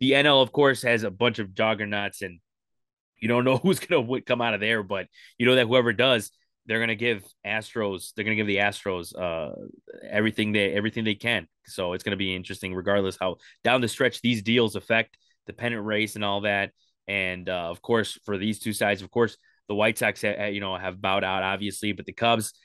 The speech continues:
they're making a run. Hopefully, they're able to,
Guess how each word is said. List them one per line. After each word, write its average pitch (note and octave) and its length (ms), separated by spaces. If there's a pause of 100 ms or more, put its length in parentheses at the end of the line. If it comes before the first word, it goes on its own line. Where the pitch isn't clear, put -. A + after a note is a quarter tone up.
(160)
they're G#2 140
making A2 280
a G#2 60
run. G#2 200
Hopefully, G2+ 400
they're G2+ 200
able G2 260
to, G2 440